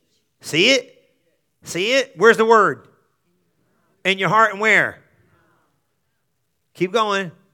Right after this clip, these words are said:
"That if we shall confess with the mouth the Lord Jesus Christ and believe in thy heart," that, that's how you got saved. What happens if you get beliefs formed in your heart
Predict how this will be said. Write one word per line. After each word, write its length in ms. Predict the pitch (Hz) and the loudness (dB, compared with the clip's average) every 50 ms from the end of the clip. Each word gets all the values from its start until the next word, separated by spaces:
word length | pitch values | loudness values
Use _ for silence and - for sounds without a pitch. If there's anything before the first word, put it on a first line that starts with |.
| _ _ _ _ _ - | _ _ _ _ _ -6
"That 140 | 190 - | -4 -4
if 120 | - 156 170 | -4 -6 -10
we 140 | 233 247 226 | -10 -8 -8
shall 240 | - 240 220 214 | -6 -6 -6 -6
confess 340 | 175 202 185 - 220 220 180 | -8 -10 -12 -8 -8 -8 -10
with 120 | 196 196 202 | -12 -18 -16
the 60 | 202 | -10
mouth 240 | 202 208 208 208 - | -8 -6 -6 -8 -8
the 80 | 185 | -12
Lord 280 | 190 196 208 214 208 160 | -10 -8 -6 -6 -6 -8
Jesus 240 | 196 208 190 175 156 | -10 -12 -12 -12 -8
Christ 300 | - 220 220 208 170 160 | -4 -4 -4 -4 -4 -8
and 100 | 175 180 | -10 -10
believe 200 | 185 196 202 190 | -10 -10 -8 -6
in 60 | 196 | -4
thy 160 | 196 202 196 | -2 -2 -2
heart," 200 | 185 208 196 185 | -2 -4 -4 -4
that, 120 | 196 190 | -6 -6
that's 140 | 190 180 - | -6 -6 -4
how 60 | 214 | -4
you 80 | 202 185 | -4 -4
got 140 | 185 180 170 | -4 -6 -6
saved. 400 | - 226 214 180 131 - - _ _ _ _ _ _ _ _ _ _ _ _ _ _ _ _ _ _ _ _ _ _ _ _ _ _ _ - | -4 -4 -4 -4 -6 -8 -14 _ _ _ _ _ _ _ _ _ _ _ _ _ _ _ _ _ _ _ _ _ _ _ _ _ _ _ -6
What 140 | 208 233 | -4 -4
happens 220 | 254 247 220 226 214 | -4 -4 -6 -8 -12
if 100 | 220 202 | -12 -10
you 60 | 214 | -4
get 220 | 190 220 208 214 | -2 -2 -2 -2
beliefs 500 | - 185 190 196 226 233 220 180 - - - _ _ | -4 -12 -10 -8 -8 -8 -8 -10 -16 -20 -20 _ _
formed 560 | - - - 226 226 226 214 202 196 160 135 _ _ _ - | -16 -10 -8 -6 -6 -6 -8 -8 -12 -18 -20 _ _ _ -6
in 200 | 196 208 196 175 | -6 -6 -6 -8
your 100 | 165 147 | -10 -8
heart 460 | 160 220 220 202 175 143 - - | -4 -2 -2 0 -2 -2 -6 -10